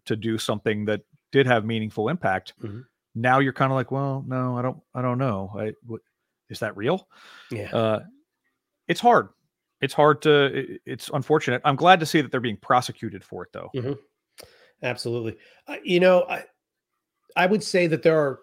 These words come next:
Speaker 2: plenty of lists out there, um, to go look at, at some of these charitable organizations, and they'll break down exactly what percentage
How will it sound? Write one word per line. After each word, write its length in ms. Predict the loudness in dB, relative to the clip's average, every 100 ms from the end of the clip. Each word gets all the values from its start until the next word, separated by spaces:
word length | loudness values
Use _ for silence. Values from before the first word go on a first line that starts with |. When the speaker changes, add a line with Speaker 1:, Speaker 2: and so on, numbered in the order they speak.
| _
Speaker 2:
plenty 280 | -2 2 2
of 180 | 0
lists 300 | -4 -6 -4
out 200 | -4 -4
there, 320 | -2 -2 -2 -6 _
um, 360 | -10 -8 -8 -10
to 100 | -8
go 160 | -4 -2
look 240 | -2 -4
at, 100 | -6 -10
at 160 | -12 -10
some 100 | -6
of 40 |
these 160 | -6 -6
charitable 340 | -2 -2 -2
organizations, 880 | -4 -6 -4 -4 -4 -4 -6 -6 -10 -10
and 120 | -10
they'll 80 | -2
break 300 | 0 0 0
down 260 | -2 -2
exactly 440 | -2 0 0 0 -4
what 200 | -6 -6
percentage 640 | -10 -4 -2 0 -2 -8